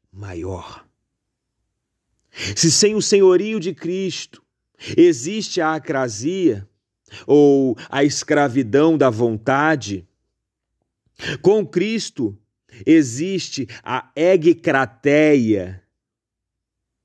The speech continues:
E o que é egcrateia?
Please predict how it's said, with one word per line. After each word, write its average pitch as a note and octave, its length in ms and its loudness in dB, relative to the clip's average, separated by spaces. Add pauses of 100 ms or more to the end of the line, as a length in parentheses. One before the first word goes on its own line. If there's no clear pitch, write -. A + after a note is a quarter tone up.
(500)
E F#3 600 0
o G#3 100 2
que A#3 260 4
é F3+ 280 6
egcrateia? A#2+ 1120 -2